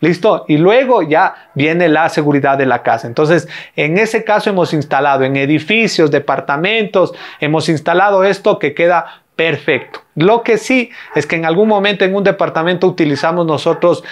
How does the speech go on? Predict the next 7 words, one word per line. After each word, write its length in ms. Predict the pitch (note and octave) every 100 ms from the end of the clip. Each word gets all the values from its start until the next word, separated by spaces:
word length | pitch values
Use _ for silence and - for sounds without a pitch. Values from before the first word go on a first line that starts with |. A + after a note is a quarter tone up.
| - -
respaldo 600 | D3 D#3+ - F3+ G3+ F#3
de 100 | E3+
batería, 600 | D#3 D#3 D#3+ G#3+ G3 -
pero 360 | F3+ G3 F#3+
con 240 | F3 F#3 F3
paneles 420 | D#3 D#3 D#3 D#3
solares 560 | E3 F3+ F#3 A#2+ -